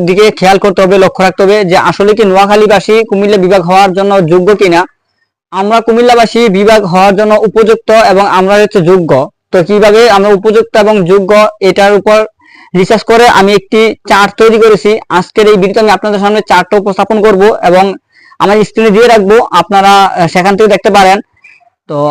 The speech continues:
এবং আমার ভিডিও ডেসক্রিপশন বক্সে দিয়ে রাখবো যে নোয়াখালীবাসী কেন তারা বিভাগ চায় এবং তাদের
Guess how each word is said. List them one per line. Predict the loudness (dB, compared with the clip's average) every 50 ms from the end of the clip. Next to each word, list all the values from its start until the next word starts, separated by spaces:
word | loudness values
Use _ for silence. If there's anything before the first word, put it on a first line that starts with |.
| -6 -8 _ _ _
এবং | -2 0 0 2 2
আমার | 2 2 2 2
ভিডিও | 2 2 2 2
ডেসক্রিপশন | 2 2 0 0 -2 -4 -2 0 0
বক্সে | 0 0 0 0 0
দিয়ে | 2 2 2 2
রাখবো | 2 0 0 0 0 0 0 -2 -6 _ _ -6 -2
যে | 0 2 2 2 2 0 -2 _ -4
নোয়াখালীবাসী | -2 0 2 2 0 2 2 2 2 2 2 2 0 0 0 0 0 0 0 -4 -8 _ _ _ -20 -20 -20 _ 0
কেন | 0 2 2 2 2 0 0 -2 _ _ _ _ _ -2
তারা | 0 0 2 2 2 2 0 0 2
বিভাগ | 2 2 2 0 -2
চায় | -2 -2 0 2 2 2
এবং | 0 0 -2 -2
তাদের | -2 0 0 2 0